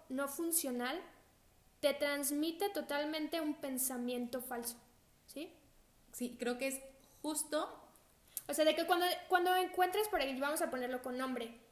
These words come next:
Speaker 1: por ejemplo, que yo siento tristeza, si yo estoy sintiendo tristeza es porque en mí existe un pensamiento falso, o sea, que eso no existe en mi vida, que no es verdad.
Speaker 2: Ujú. Entonces, por lo tanto, más bien, tu pensamiento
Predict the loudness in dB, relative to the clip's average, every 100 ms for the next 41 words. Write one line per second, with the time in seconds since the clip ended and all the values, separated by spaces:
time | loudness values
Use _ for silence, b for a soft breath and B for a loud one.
0 | -10 -6 -4 -4 -4 -4 -2 -2 -4 0
1 | 4 6 6 4 2 -2 -2 -4 0 2
2 | 2 0 -4 B B B B 2 4 4
3 | 8 8 8 6 4 0 0 -4 -4 -2
4 | 0 0 -2 -4 -2 -2 0 -2 2 2
5 | 4 4 2 2 4 4 4 2 0 0
6 | 0 0 2 0 0 -2 -2 -2 -2 -4
7 | 4 6 6 4 4 -4 -20 -8 -6 0
8 | 2 2 2 2 4 4 4 2 0 -4
9 | -4 -6 -8 -8 -4 -2 -2 -2 -2 -4
10 | -8 -8 -10 -12 B B B -2 0 2
11 | 0 -2 -4 -4 -2 -2 0 0 2 -2
12 | -4 -4 -4 -4 -6 B B -6 -2 -2
13 | -2 -2 -2 0 2 4 4 4 2 2
14 | 0